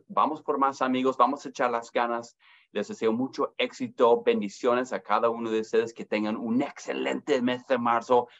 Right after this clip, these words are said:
Logran sus, sus sueños este mes. No, voy a verlos, varios de ustedes en la Academia Actis, ya en dos semanas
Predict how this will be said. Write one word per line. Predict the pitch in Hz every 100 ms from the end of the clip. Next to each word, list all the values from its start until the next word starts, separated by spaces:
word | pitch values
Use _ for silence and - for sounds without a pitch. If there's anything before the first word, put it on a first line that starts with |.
| _
Logran | 123 131 156 160 156 147
sus, | - 139 - 110 131
sus | - 131 -
sueños | 139 135 131
este | 123 113 120
mes. | 123 123 - - _
No, | - 123 127
voy | 117 104 131 160
a |
verlos, | 139 147 151 147 123
varios | 110 147 170
de | 160
ustedes | 131 127 127 123
en |
la | 113
Academia | - 113 123 123 117
Actis, | 117 127 - 113 113
ya | 117 107
en | 120 107
dos | 127
semanas | - 127 117 127 156 -